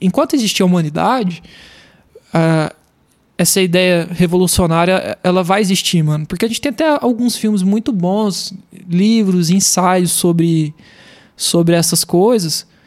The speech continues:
E, e a gente, e a gente fala muito sobre isso. Tem, só pra terminar,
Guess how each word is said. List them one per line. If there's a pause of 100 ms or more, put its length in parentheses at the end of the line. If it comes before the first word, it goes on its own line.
(420)
E, (960)
e
a
gente, (200)
e
a
gente
fala (120)
muito
sobre
isso.
Tem, (640)
só
pra
terminar,